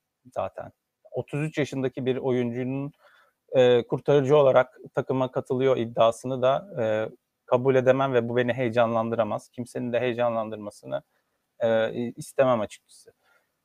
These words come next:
Fenerbahçe, Flamengo'nun ardından, e, Willian Arao da açıklamış. Brezilyalı orta saha bugün akşam saatlerinde Türkiye'ye gelip sağlık kontrollerinin ardından resmi sözleşme imza atacakmış.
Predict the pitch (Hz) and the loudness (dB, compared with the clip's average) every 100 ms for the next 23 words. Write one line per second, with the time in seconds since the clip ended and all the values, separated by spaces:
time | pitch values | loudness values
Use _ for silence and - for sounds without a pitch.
0 | _ _ - 175 202 214 202 196 - 233 | _ _ 2 8 10 10 8 6 8 8
1 | 226 - 208 208 202 202 190 185 185 185 | 8 6 6 6 4 6 6 6 4 0
2 | 180 202 214 208 156 151 160 180 180 170 | 6 6 4 0 0 0 0 0 2 4
3 | 170 170 170 147 131 - - 151 170 180 | 6 6 6 4 2 0 -4 -2 -2 -4
4 | - 151 156 165 160 147 147 143 160 147 | -4 0 0 2 2 4 4 2 0 4
5 | 156 175 - 147 143 143 135 - 151 139 | 6 6 2 -6 -6 -4 -4 -4 -4 0
6 | 131 127 147 - 135 - 113 113 147 - | 0 0 -4 -4 -6 -2 -2 -2 -6 -2
7 | 120 123 - - 107 - 110 104 107 110 | 0 0 -4 -10 -10 -6 -4 -4 -6 -6
8 | 110 131 127 117 160 - 127 131 - 147 | -4 -2 -2 -4 -6 -4 -2 -2 -4 -4
9 | 123 113 - - 110 151 156 - | 0 0 0 -4 -8 -8 -8 -10